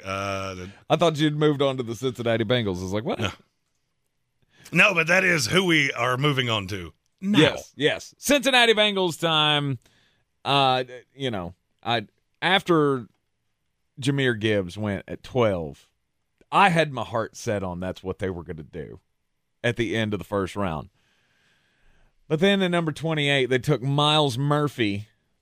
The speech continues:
Speaker 2: the edge rusher out of Clemson, who's an absolute physical freak.
Speaker 1: Mm-hmm.
Speaker 2: He's only twenty-one years old.
Speaker 1: Mm-hmm.
Speaker 2: So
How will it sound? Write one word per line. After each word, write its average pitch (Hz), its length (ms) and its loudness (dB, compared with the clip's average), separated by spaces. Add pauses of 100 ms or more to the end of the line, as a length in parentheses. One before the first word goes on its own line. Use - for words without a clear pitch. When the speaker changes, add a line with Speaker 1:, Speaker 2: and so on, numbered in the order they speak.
Speaker 2:
the 113 160 -4
edge 127 240 4
rusher 117 360 0
out 104 100 0
of 90 60 -6
Clemson, 107 540 -4 (760)
who's 135 160 -4
an 143 80 0
absolute 143 480 0
physical 101 380 -2
freak. 90 520 -6
Speaker 1:
Mm-hmm. 135 200 -4 (160)
Speaker 2:
He's 98 100 -6
only 214 240 4
twenty-one 120 560 -2
years 85 240 -6
old. 80 320 -4
Speaker 1:
Mm-hmm. 98 120 -10
Speaker 2:
So 107 560 2